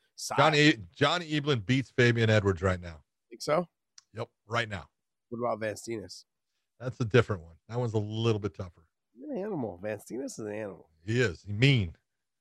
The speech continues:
Speaker 1: Yeah. And then, uh, uh, Eblen and Vanford, they, they train together, right?
Speaker 2: Um,
Speaker 1: Eblen, uh, Johnny Eblen and, and Vanderford. I think they're at, uh, A T T.
Speaker 2: Yeah, they're both, they're both now at A T T. Yeah, 'cause Vanderford just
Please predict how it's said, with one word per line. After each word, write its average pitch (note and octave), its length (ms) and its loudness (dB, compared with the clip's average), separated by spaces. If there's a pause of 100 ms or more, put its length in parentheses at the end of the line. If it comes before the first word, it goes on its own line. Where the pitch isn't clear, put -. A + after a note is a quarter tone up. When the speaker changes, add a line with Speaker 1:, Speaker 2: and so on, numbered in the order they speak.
Speaker 1:
Yeah. - 200 -16 (1160)
And D3+ 100 4
then, F3+ 200 8
uh, D#3+ 300 8 (220)
uh, D#3 160 6 (160)
Eblen G3 200 6
and C#3+ 200 6
Vanford, D3 540 2
they, D#3 160 0
they D3+ 180 -4
train D#3+ 260 0
together, A2+ 320 -2
right? A2+ 300 -2 (1300)
Speaker 2:
Um, B2+ 840 4 (400)
Speaker 1:
Eblen, C#3 240 -6
uh, B2+ 140 -4
Johnny C3+ 280 -4
Eblen C3+ 320 -2
and, A#2 420 -4 (100)
and A#2+ 180 -4
Vanderford. A#2 360 -6
I A2 40 -8
think D3+ 180 -6
they're F#3 160 2
at, B2 200 0 (100)
uh, A2 400 -2
A C3+ 100 -4
T C3 160 -12
T. D3+ 140 2
Speaker 2:
Yeah, D3 100 8
they're A#2 140 4
both, C#3 340 4
they're A#2 120 8
both B2 280 6
now B2 160 2
at A2+ 60 4
A A2 100 4
T G#2+ 180 -6
T. A2 140 -8
Yeah, G2 220 -6
'cause F#2+ 200 -6
Vanderford G2+ 400 2
just F#2+ 180 -12